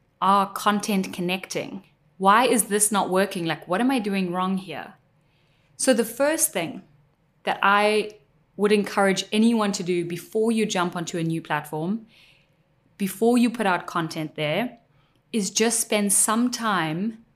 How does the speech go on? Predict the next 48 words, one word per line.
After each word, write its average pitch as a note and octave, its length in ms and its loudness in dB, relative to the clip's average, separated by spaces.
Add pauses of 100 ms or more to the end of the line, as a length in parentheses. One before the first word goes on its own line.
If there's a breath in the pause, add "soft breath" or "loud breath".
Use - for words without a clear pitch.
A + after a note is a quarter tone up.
(540)
checking A3 540 -2
in G3 220 0
with F#3 140 -4
the F3 100 -2
vibe E3 360 2
of D#3+ 160 -4
the D3+ 60 -10
place. - 680 -8 (200)
Like, F3 200 -2
you've F3 140 -2
just A3 320 -2
walked G#3 280 0
into F#3 240 -6
a E3+ 80 -6
restaurant G#3+ 720 -2 (360 loud breath)
and E3 600 -2
you're F3+ 200 -2
walking G3 400 0
up F3+ 120 -2
to - 80 -6
a E3+ 40 -6
table, F3+ 460 -4
you're E3+ 120 -6
gonna F#3+ 160 -2
join G3 240 0
the F3+ 60 -2
table, E3+ 580 -6 (280 soft breath)
you're G3+ 120 -6
taking C4 400 0
a C4 60 2
look. F3+ 380 0
What F#3 140 0
are B3+ 60 0
people D4 240 -4
talking G#3+ 460 -6
about? D#3 380 -4
What's A3+ 220 -2
the B3+ 100 0
vibe F3 420 2
of F3 140 -4
this F3+ 160 -4
dinner E3+ 260 -2
party? D3 320 -4
Where F3+ 180 -2
am A#3+ 100 4
I B3+ 80 4
gonna A#3 200 0
sit? - 520 -4